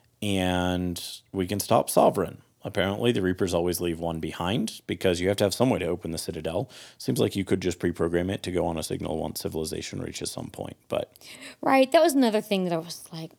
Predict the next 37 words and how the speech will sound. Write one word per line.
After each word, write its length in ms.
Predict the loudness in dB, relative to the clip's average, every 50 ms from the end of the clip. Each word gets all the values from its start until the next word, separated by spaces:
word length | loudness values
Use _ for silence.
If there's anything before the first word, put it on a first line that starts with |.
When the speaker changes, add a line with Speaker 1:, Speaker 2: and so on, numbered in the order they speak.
| _ _ -4
Speaker 2:
um, 680 | 0 0 2 2 2 2 2 2 2 2 0 0 -4 -8 _ -10
is 180 | -4 -4 0 2
that 140 | 2 2 0 0 -4 _ _
strictly 400 | 0 0 0 2 2 2 4 4
necessary? 1000 | 4 4 2 0 -2 -4 0 2 2 4 4 6 6 6 6 6 4 2 2 0 0
Speaker 1:
<laughs> 60 | -2 -2 0 -2 -4 -4 -4 _ -18 -16 -16 -14 -16 -16 -18 -20 -20 -20 -20 _ _ _ -10 -2
Eh, 280 | 2 4 4 4 4 0
the 280 | 0 0 0 0 0 -2 _ _ -2
Shepard 400 | 2 4 4 4 4 2 2 2
and 120 | 2 2
company 380 | 2 2 2 2 0 0 2 2
ask, 260 | 2 2 2 0 0 2
"Why 160 | 2 4 4
not 180 | 4 2 2 4
just 380 | 2 2 2 0 -6 -8 -2 0
attack?" 560 | 0 2 4 6 6 6 6 4 2 0 -2
in 300 | -2 -2 -2 -2 -4 -6 -8 _
reference 420 | 2 4 4 4 2 0 -2 -2 -4
to 120 | -4 -2
Sovereign 380 | 2 4 4 4 4 0 -2 -2
just 180 | -4 -4 -4
attacking 320 | -2 0 0 0 0 -2 -4
the 60 | -2
Citadel. 340 | 0 0 2 2 0 0 -2
And 80 | 0
the 100 | 2 2
answer 220 | 2 4 4 4 4
is 100 | 4 2
it's 140 | 2 2
not 160 | 4 4 4 4
invincible. 460 | 2 0 0 0 0 -2 -2 -4 -4
It's 120 | -6 -6
strong, 440 | -2 0 2 2 2 2 0 -4 -4
but 160 | -4 -4 -4
it's 100 | -2 0
not 140 | 0 0 0
invincible. 520 | 0 0 0 -2 -2 -2 -4 -4 -6 -8